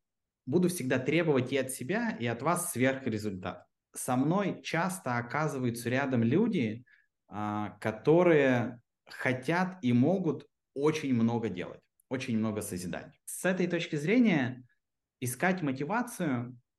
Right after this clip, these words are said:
нужно в целях этих людей. Для чего им это нужно? И вот я не, я не просто так сказал про самую неэффективную, на мой взгляд, мотивацию, запугивание и деньги,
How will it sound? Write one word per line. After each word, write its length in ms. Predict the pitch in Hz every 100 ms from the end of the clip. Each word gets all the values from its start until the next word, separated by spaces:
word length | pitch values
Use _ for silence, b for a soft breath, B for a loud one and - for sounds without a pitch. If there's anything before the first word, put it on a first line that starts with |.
| _ -
нужно 320 | 151 156 151
в 80 | -
целях 400 | - 160 143 127
этих 260 | 120 -
людей. 340 | 98 87 - - _ -
Для 220 | 113 147
чего 280 | - 151 170
им 120 | 143
это 160 | 127
нужно? 400 | 104 85 - - _ B B B B -
И 540 | 123 151 156 143 131 -
вот 240 | 123 123
я 140 | 131 156
не, 160 | 156
я 180 | 131 147
не 80 | 156
просто 240 | 165 160 131
так 140 | 117
сказал 420 | - 117 139 113
про 580 | - 117 117 113 92 -
самую 420 | - 135 139 123
неэффективную, 560 | 120 117 120 151 131 110
на 60 | 110
мой 140 | 110
взгляд, 260 | 107 104 95
мотивацию, 580 | 92 110 113 113 101
запугивание 760 | 95 110 - 135 110 104 101 104
и 40 |
деньги, 460 | 117 233 202 113